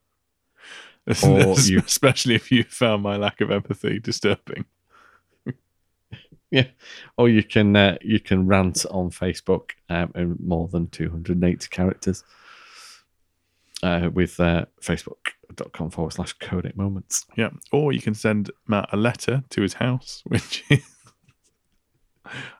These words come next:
Speaker 2: I won't do that. That'd be, that'd be mean.
Speaker 1: Yeah, number eighty-eight. <laughs>
Speaker 2: Don't know where you mean. Right.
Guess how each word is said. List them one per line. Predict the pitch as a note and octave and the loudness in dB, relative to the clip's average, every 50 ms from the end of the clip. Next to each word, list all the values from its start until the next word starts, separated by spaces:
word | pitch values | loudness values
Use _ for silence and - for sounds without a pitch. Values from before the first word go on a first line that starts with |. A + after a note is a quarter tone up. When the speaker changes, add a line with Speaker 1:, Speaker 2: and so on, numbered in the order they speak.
| _ | _
Speaker 2:
I | - A2+ | -4 -2
won't | G#2 G2 F#2+ F#2 F#2+ - | -2 -2 -2 -4 -6 -6
do | - G2 F#2+ | -6 -6 -6
that. | F#2+ F#2+ G2 - _ _ _ _ _ _ _ - | -8 -12 -18 -20 _ _ _ _ _ _ _ -14
That'd | G#2+ A2 - | -14 -12 -12
be, | - G#2 - _ _ _ _ _ _ _ _ _ - | -14 -16 -16 _ _ _ _ _ _ _ _ _ -14
that'd | - - | -10 -8
be | G#2 G2 | -6 -4
mean. | G2+ G2 F#2+ F#2+ G2 F#2+ F#2+ - _ _ _ _ _ _ _ _ _ _ _ _ _ - | -4 -4 -6 -6 -8 -10 -12 -16 _ _ _ _ _ _ _ _ _ _ _ _ _ -4
Speaker 1:
Yeah, | A#2 A#2 A2 G#2+ - _ | -2 -2 -2 -2 -2 _
number | B2 A#2 G#2 G2 G#2+ | 0 2 4 4 4
eighty-eight. | B2+ C#3 - - - B2 A2+ F#2+ F2+ G2 - _ _ _ _ _ _ _ _ _ _ _ _ - - - | 2 2 -2 -8 -8 -6 -6 -6 -8 -10 -14 _ _ _ _ _ _ _ _ _ _ _ _ -20 -14 -14
<laughs> | - - - - - - - - - - - - - - - - - - C3 - - - - C3+ - - - A#2 - - - _ - B2+ - - B2 C3+ - _ _ C#3+ - _ _ _ _ _ _ _ _ _ _ _ _ _ _ _ _ _ _ _ _ _ _ _ _ _ _ _ _ _ - - - - - - - - - - - - - - - - - - - - _ - | -14 -12 -12 -12 -12 -12 -12 -12 -14 -14 -16 -20 -20 -10 -8 -4 -4 -2 -4 -4 -6 -8 -8 -8 -8 -8 -6 -6 -6 -8 -10 _ -6 -6 -4 -2 -4 -4 -6 _ _ -8 -8 _ _ _ _ _ _ _ _ _ _ _ _ _ _ _ _ _ _ _ _ _ _ _ _ _ _ _ _ _ -20 -20 -20 -20 -18 -18 -18 -18 -18 -20 -20 -20 -20 -20 -20 -20 -20 -20 -20 -20 _ -2
Speaker 2:
Don't | G#2+ G2+ F#2 | -2 0 0
know | G2+ G2+ G2+ | -2 -2 -2
where | G2+ G2+ G2+ G2 | 0 0 0 0
you | F#2+ F#2+ F#2+ F#2+ F#2 | -2 -2 -4 -6 -6
mean. | F#2 F#2 F#2 F2+ F2+ F2+ - | -8 -8 -8 -10 -12 -12 -4
Right. | - G2 F#2+ F#2 F#2 | 0 0 2 0 0